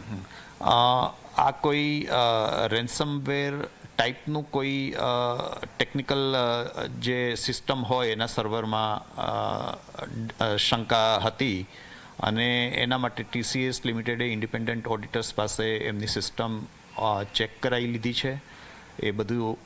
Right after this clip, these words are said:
ઇન્ડિપેન્ડન્ટ ઓડિટર્સે ચેક કરી અને એમનો રિપોર્ટ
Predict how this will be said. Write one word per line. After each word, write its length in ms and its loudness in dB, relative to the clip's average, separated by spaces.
ઇન્ડિપેન્ડન્ટ 600 0
ઓડિટર્સે 500 0
ચેક 360 -2
કરી 340 2
અને 360 0
એમનો 260 0
રિપોર્ટ 320 -2